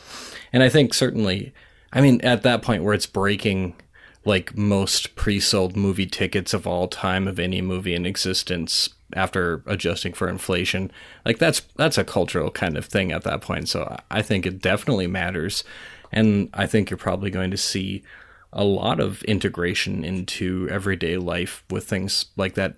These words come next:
what you described at that funeral. It's just a huge deal. I think, uh, I, even if you're not a Marvel fan or not a superhero fan, I feel like e-, almost everyone, it would be hard to find someone who wasn't at least familiar or didn't know about the movie.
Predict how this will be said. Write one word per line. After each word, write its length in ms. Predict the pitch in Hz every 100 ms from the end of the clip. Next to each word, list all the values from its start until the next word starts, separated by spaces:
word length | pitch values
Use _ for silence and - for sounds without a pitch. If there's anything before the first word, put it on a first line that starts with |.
| -
what 140 | 107
you 80 | 95
described 400 | 101 - 90 95
at 60 | 92
that 180 | -
funeral. 360 | - 90 82 - _
It's 120 | 127
just 140 | - -
a 40 |
huge 380 | - - 131 -
deal. 360 | 107 120 - 202
I 80 | 98
think, 240 | 117 110 - -
uh, 140 | 92 87 _
I, 120 | 101 104
even 280 | 127 135
if 160 | 135 131
you're 100 | 110
not 340 | 101 110 110 - - - - - - -
a 100 | 110
Marvel 560 | 110 107 113 107 107 101
fan 460 | - 107 104 104
or 80 | 98
not 180 | 98 101
a 60 |
superhero 500 | 92 120 110 101 101
fan, 340 | - 98 98 95
I 180 | 82 101
feel 280 | - 117
like 240 | 104 98 - -
e-, 100 | 110 -
almost 360 | 113 117 104 -
everyone, 400 | 110 101 92 90
it 60 | 120
would 80 |
be 100 | 117
hard 200 | 104 123
to 60 | 107
find 240 | - 107
someone 220 | 98 98 92
who 100 | 95
wasn't 300 | 101 95 - _ -
at 80 | 101
least 220 | 98 -
familiar 540 | - 98 101 101 92 92
or 100 | 92
didn't 300 | 98 95 87
know 160 | 98
about 260 | 95 85 -
the 80 | 92
movie. 420 | 90 - -